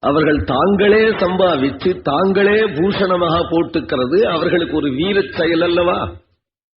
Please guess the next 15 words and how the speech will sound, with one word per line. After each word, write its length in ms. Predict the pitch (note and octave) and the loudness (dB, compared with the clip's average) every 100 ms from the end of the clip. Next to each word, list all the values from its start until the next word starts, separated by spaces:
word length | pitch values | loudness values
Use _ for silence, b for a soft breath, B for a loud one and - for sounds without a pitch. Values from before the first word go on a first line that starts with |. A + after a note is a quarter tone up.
| _ - | _ -4
அதுபோல 560 | A#2+ C3 B2+ E3 G3 G3 | -2 2 2 4 2 2
மகர 480 | B2 B2+ C3 A3 G#3 F#3+ | 0 -2 -2 0 2 2
ரத்னம் 680 | F3+ - - D#3+ D#3 D3+ | 0 0 0 0 0 -2
தன்னுடைய 480 | E3 D#3+ F3 E3 D3+ | -2 0 2 2 2
காதுகளிலே 800 | - D#3+ F#3+ G3 F3+ F3 E3+ F3 | 2 2 2 2 2 2 2 2
பகவான் 480 | C#3 C#3+ E3 D#3+ D#3+ | 2 2 2 2 0
போட்டிருக்கிறார். 920 | E3 D#3 - C#3 C3 F#2+ A2 G#2 - _ _ _ _ _ _ _ _ _ | 0 0 0 0 0 -2 -2 -2 -6 _ _ _ _ _ _ _ _ _
மகர 380 | C#3 D3+ G#3+ G#3+ | -2 0 2 2
குண்டலம், 580 | G3 F#3+ F#3 F3 F3 F3 | 2 2 2 2 0 0
மகர 360 | C3 C#3 D#3+ F3 | 0 2 2 2
குண்டலம், 580 | D#3+ D#3 D3 C#3+ C#3+ | 2 0 0 -2 -2
மகர 380 | B2+ C3+ F#3+ F#3 | -2 0 2 2
குண்டலம் 580 | D#3+ E3 D#3 C#3+ C#3 D3+ | 0 -2 -2 -2 -2 -2
என்று 300 | C3+ C#3+ F3+ | -2 0 0
அடிக்கடி 840 | C#3+ D#3 - E3 E3+ G3 F2 D#2+ | 2 0 0 0 0 -2 -6 -12